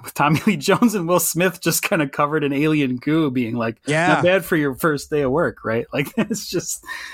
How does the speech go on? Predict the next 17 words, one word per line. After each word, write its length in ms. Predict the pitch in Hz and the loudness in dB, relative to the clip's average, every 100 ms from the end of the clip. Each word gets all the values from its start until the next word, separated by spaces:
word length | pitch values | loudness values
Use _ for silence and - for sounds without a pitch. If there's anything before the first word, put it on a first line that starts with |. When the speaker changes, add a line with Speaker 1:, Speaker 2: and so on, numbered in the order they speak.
| - | -8
Speaker 1:
sorta 300 | - 170 175 | 0 2 4
like 240 | 156 147 - | 2 0 -2
two, 300 | 160 165 151 | 0 0 -4
two, 420 | - 170 160 151 | -2 2 4 2
uh, 140 | 139 | 2
grunts 420 | 131 147 156 147 | 2 2 2 2
off, 280 | 139 135 - - | 0 0 -4 -2
off 500 | 139 - - - - | -2 -2 -10 -20 -8
the, 220 | 123 120 | -4 -2
off 220 | 127 127 | -2 -2
the 100 | - | -4
clock 400 | - 147 131 120 | -4 -2 -2 -2
here. 300 | - 117 127 - _ _ _ _ | -6 -4 -4 -6 _ _ _ _
Speaker 2:
Yeah. 360 | 139 156 127 98 - - _ | 0 0 0 -4 -10 -20 _
And 200 | 170 170 | -2 2
then, 300 | 170 170 160 | 2 2 0
so 400 | - 175 160 156 | 0 0 2 0